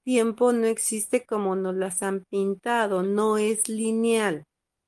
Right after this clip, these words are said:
Está englobalizada. Hoy,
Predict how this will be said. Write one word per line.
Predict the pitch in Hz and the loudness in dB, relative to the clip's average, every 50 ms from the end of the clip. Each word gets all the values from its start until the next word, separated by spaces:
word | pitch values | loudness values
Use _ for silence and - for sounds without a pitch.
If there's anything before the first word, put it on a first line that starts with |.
| _ _ _ _ _ _ _ _ _ _ _ _ _ _ _ _ _ _ _ _ _ _ _ _ _ _ _ _ _ _ | _ _ _ _ _ _ _ _ _ _ _ _ _ _ _ _ _ _ _ _ _ _ _ _ _ _ _ _ _ _
Está | 202 208 220 214 - - 220 226 | -2 0 0 0 2 2 2 2
englobalizada. | 220 226 226 220 226 226 214 214 202 190 202 196 190 185 196 190 196 190 - - - - 233 240 233 226 220 208 196 180 160 - - - _ _ _ _ _ _ _ _ _ _ _ _ _ _ _ _ _ _ _ _ _ _ _ _ _ _ _ _ _ _ _ _ _ _ _ - | 2 2 2 2 4 4 4 4 4 6 6 6 6 6 4 2 4 6 8 8 8 8 6 6 6 6 6 6 4 2 0 -2 -4 -6 _ _ _ _ _ _ _ _ _ _ _ _ _ _ _ _ _ _ _ _ _ _ _ _ _ _ _ _ _ _ _ _ _ _ _ 2
Hoy, | - 254 285 302 311 320 320 294 202 | 6 8 10 10 10 8 8 4 2